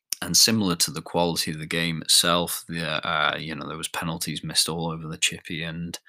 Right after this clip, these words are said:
in the end, um, my, my, my co-guider lost the game, or rather, our, our young mate won the game. And,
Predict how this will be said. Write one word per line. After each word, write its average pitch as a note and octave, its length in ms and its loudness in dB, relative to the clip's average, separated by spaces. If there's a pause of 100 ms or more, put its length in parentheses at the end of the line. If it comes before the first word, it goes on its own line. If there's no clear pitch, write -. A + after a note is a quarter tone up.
(440)
in F#2+ 220 6
the E2+ 160 4
end, F2+ 500 4 (160)
um, F2+ 720 2
my, F#2 800 -2
my, F#2 360 -4 (200)
my F2+ 440 -4 (200)
co-guider F2+ 1600 2 (720)
lost - 460 6
the F2+ 80 -2
game, F#2 460 2 (580)
or F2 240 2
rather, E2+ 420 4
our, E2+ 300 -2 (560)
our F2+ 220 2
young F2 500 0
mate F2+ 520 2 (120)
won F#2+ 320 2
the F#2 100 2
game. E2 420 2 (1080)
And, G2+ 440 4